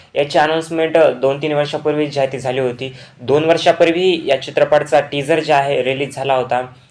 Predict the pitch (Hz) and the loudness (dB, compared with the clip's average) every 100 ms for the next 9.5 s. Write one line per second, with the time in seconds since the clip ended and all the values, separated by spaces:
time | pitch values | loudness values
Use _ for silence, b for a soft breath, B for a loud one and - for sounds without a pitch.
0 | b - 143 156 165 160 156 170 175 165 | b -4 -2 0 0 0 0 -2 0 0
1 | 170 - 135 131 147 156 156 - - 123 | 0 -4 -6 -4 -2 2 2 2 0 0
2 | 139 147 156 143 139 147 143 139 139 135 | 2 2 0 0 -2 -4 -2 -2 -2 -2
3 | 131 135 139 B B - 135 143 156 165 | -4 -4 -8 B B -6 -4 -4 -4 -4
4 | 170 - - - 139 135 139 151 151 139 | -4 -6 -12 -6 -6 -6 -2 0 2 2
5 | 147 135 131 156 165 160 156 147 139 135 | 0 -2 -2 -2 -2 2 4 4 6 2
6 | 139 139 127 123 127 131 B B 131 143 | 2 0 0 0 0 -2 B B -4 -4
7 | 139 135 143 143 151 156 151 143 143 127 | -4 -4 -2 -2 2 2 2 -2 -2 -2
8 | 139 143 131 127 127 131 131 - 135 139 | -2 -2 -2 2 4 2 -2 -12 -8 -6
9 | 135 131 123 123 131 | -2 -2 -2 -4 -4